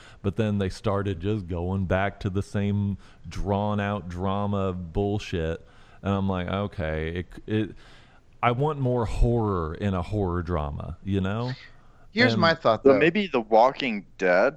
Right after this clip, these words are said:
Speaker 3: but every episode, at the end, those characters die, and then the next episode, it's a new set of characters that are surviving.
Speaker 1: Yeah, and I feel like, like, popularity of the characters diminished that effect. Like, Negan,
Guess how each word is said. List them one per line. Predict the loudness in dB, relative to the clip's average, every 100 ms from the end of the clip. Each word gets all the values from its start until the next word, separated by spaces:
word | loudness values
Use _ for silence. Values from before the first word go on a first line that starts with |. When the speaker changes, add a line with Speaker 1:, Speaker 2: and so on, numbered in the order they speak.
| 0
Speaker 3:
but | 0
every | 2 0 0 -2
episode, | -2 0 -4 4 6 8 6 4
at | 0 0
the | 0 4 6
end, | 4 4 -2
those | 2 2 2 0
characters | 2 2 2 -2 -2
die, | 2 4 4 2 -2 -10 -10
and | -8
then | -4 -2
the |
next | 0 0 0 -2
episode, | -2 -2 -2 0
it's | -2
a | -4
new | -4 -4
set | 0 -2
of | 0
characters | 0 0 0 -4 0
that | 0
are | -2
surviving. | -6 -6 -2 -2 -4 -10 -8
Speaker 1:
Yeah, | -2 0 0 -2 -4 -8 -4
and | -2 -2
I | -2
feel | -4 -2 -2
like, | -2 -6 -12 -20 -20 -16
like, | -4 -2 2 2
popularity | 2 0 0 0 0 0 0 0 0
of | -2 -2
the | -4
characters | -2 -2 0 -2 -2 -2 -4 -8 -16 -20 -14 -10 -2
diminished | 0 2 0 0 -4 -4
that | -4 -4
effect. | -6 -8 -10 -14 -20 -20 -4
Like, | -2 2
Negan, | 2 2 2 2 0 0 -4